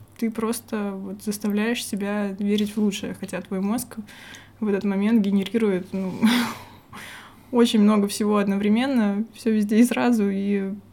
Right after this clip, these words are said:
обычно это не только позитивные мысли. Ну, конечно, поддержка, родственники, фотографии, которые мне тайком делал врач из, э, детской реанимации <laughs> с Костей,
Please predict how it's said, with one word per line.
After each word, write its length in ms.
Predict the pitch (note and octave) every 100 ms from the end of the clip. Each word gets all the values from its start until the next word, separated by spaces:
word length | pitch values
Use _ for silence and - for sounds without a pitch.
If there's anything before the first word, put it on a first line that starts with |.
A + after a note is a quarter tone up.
| -
обычно 420 | G3+ G3+ G#3+ A3 G3+
это 520 | G3 G3+ F#3 F#3 F#3
не 140 | F#3+
только 260 | G3+ F#3 -
позитивные 480 | G3+ F#3 F#3 F3+ F3+
мысли. 320 | F3+ - G#3+ - -
Ну, 120 | B3 C4+
конечно, 580 | D4+ C#4+ C4+ A3 F#3+ G3 - - -
поддержка, 540 | G3+ G3 B3+ - G3+
родственники, 760 | G3 A#3 - G3+ F#3+ F#3+ F#3 G#3 - - - - -
фотографии, 540 | - G#3+ G3+ A#3 B3 A3
которые 340 | G#3+ G#3+ G3+
мне 180 | G3 F#3+
тайком 460 | G3+ G3 G3+ F#3+ F#3+
делал 380 | F#3+ F3+ F3+
врач 440 | F3+ F#3 F#3 - -
из, 300 | F#3 F3+ G3 G3+
э, 360 | F#3 F#3 G3+ G3+ - - - -
детской 260 | G#3 -
реанимации 760 | G3+ G3 G3 G3+ G3+ - F#3 G3 - - -
<laughs> 460 | A#3 - - - -
с 100 | -
Костей, 720 | A#3 A#3 - - A#3 B3